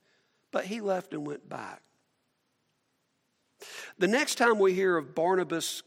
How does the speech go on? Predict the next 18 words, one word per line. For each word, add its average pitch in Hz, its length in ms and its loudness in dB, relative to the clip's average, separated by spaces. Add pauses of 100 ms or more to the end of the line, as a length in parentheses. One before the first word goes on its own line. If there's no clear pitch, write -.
(160)
cousin, 139 680 -2 (480)
John 120 420 -10
Mark, 117 460 -12 (1400)
is 190 300 6
after 214 460 -2
the 175 100 -2
Jerusalem 165 680 -4
Council, 147 800 -8 (680)
uh, 143 220 -6
where 156 200 -6
they 165 160 -4
met 165 300 -4
to 147 80 -12
talk 165 320 -6
about 147 340 -6
whether 147 320 -4
or 147 60 -4
not 143 300 -4